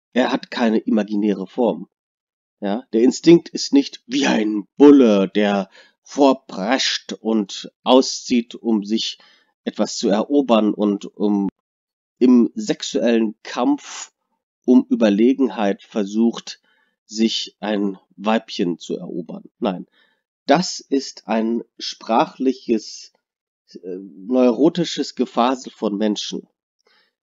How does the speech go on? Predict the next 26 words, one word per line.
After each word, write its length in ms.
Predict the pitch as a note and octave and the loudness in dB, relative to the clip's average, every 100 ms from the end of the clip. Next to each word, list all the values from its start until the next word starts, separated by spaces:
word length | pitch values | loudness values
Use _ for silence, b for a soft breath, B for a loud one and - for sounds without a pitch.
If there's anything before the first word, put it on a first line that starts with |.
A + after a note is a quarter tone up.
| _ _ - | _ _ -4
Tiere 580 | F#3 A3+ G#3+ G3 G3 A3+ _ | 2 4 4 2 0 -8 _
sind 640 | _ - D#3 E3+ - - _ | _ -2 0 0 -4 -18 _
nicht 380 | A#2 A2 G2 - | -2 0 -2 -8
so. 260 | G#2 F2+ | -4 -4
Tiere, 600 | - - E3+ G3 F#3 F#3 - | -4 -6 0 2 2 0 -4
der 180 | - C3 | -6 -6
Bulle 400 | A#2+ F3+ F#3+ D#3+ | 2 4 4 0
hat 180 | E3 | -12
solche 540 | - B2+ B2 - A#2 G#2+ | 0 2 4 4 2 0
Denkfiguren 800 | - A#2+ A#2 - G#2 G2 E2+ E2+ | -2 -2 -2 -8 -6 -2 -2 -4
nicht. 200 | - - | -10 -4
Der 120 | A2 | -2
ist 120 | F#2+ | 0
in 180 | C3 B2+ | -2 -2
einem 200 | A2 A#2 | 0 -2
strikten 560 | A#2 - G3 - E3 D3 | -2 -6 -8 -6 -8 -6
Programm, 540 | A#2+ F#2+ G2+ B2+ C4 - _ _ _ | -8 -4 -2 0 -2 -6 _ _ _
in 140 | - F2 | -6 0
einem 240 | A#2 A2 | 2 2
Instinktprogramm 1040 | A#2+ A2 - E3+ G#3 - G#3 F#3 D#3+ B3 - _ _ _ _ _ | 0 -4 0 0 0 -8 -6 -2 -2 -2 -6 _ _ _ _ _
und 120 | C#3 | 2
er 80 | C3 | 2
ist 140 | C#3+ | 2
insofern 560 | C#3+ B2+ D3+ - D3 C3+ | -2 2 0 2 -2 -2
reines 560 | A#2 B2 C#3 C#3 - - | 0 0 2 0 -4 -6
Über-Ich. 720 | C3 A2 F2+ D#2 - - | -4 -2 -4 -8 -14 -18